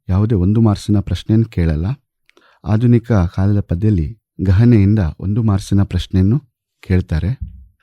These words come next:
ಹಾಗೆ ಭಾರತ್ ಕಿ ಧರ್ತಿ ಪದ್ಯದಿಂದ ಒಂದು ಮಾರ್ಕ್ಸಿನ ಪ್ರಶ್ನೆಯನ್ನು ಕೇಳ್ತಾರೆ. ಕೊನೆಯದಾಗಿ ಎರಡು ಏಕಾಂಕಿ ಇದ್ದು, ಅದರಲ್ಲಿ ಸೂಕಿ ಡಾಲಿ ಏಕಾಂಕಿಯಲ್ಲಿ ಮಾತ್ರ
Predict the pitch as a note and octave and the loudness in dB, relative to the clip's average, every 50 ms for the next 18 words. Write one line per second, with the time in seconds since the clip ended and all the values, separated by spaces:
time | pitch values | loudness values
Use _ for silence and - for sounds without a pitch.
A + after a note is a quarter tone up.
0 | _ _ _ _ - A#2 A#2 A2+ F#2+ G2 G#2 A2 B2+ - - - C#3 B2+ A2 G#2+ | _ _ _ _ -6 -4 -2 0 2 4 4 4 4 2 0 -2 0 2 2 2
1 | G#2 - - A2 F2+ D2+ - _ _ - G2+ G2+ G#2+ A2 G#2 G2+ A2 G#2+ G2 G2+ | 2 0 0 -2 -2 -2 -4 _ _ -4 -4 -2 0 0 0 2 2 2 2 2
2 | A2 A2+ G#2+ G2+ F#2+ F2 - - G2 G2+ F#2 - - F2 - - F2+ F2+ F2+ G#2 | 2 2 2 2 0 0 -2 -4 -6 -4 -4 -4 -6 -10 -8 -6 -4 -4 -2 -2
3 | D#3 - _ _ _ - D#2 D2 - - - D2+ - - _ _ _ _ _ _ | -4 -6 _ _ _ -8 -8 -8 -8 -8 -10 -12 -12 -14 _ _ _ _ _ _
4 | _ - G#2+ G#2+ B2 A#2+ A2 A2+ G#2+ A2+ B2+ A#2 F#2 F#2+ A2 A#2+ B2+ G#2 F#2+ G2+ | _ -2 2 4 4 4 4 4 2 2 2 2 2 4 4 6 6 6 4 4
5 | - - A2+ A2+ A2+ A2 - - F#2+ F2 F#2 A2 F#2 D2 C#2+ - _ _ _ _ | 2 2 4 4 4 4 2 0 -2 0 0 0 -2 -2 -4 -8 _ _ _ _
6 | _ _ - - F#2+ G#2 G2+ G#2 G2 F#2 - - - B2 - - C#3+ C3+ B2+ A#2 | _ _ -4 0 0 2 4 4 2 2 0 2 2 2 4 4 4 4 6 6
7 | A2+ A#2 A#2 A#2 A2+ - - _ _ _ _ - G#2 G#2 - - A2 A2 A2 G#2+ | 6 6 6 4 2 0 -6 _ _ _ _ -2 -2 -2 0 2 2 2 2 2
8 | - G#2+ G2+ G2 F2+ F2+ F#2 G#2+ A#2 - - | 2 2 2 4 4 4 4 2 0 0 -2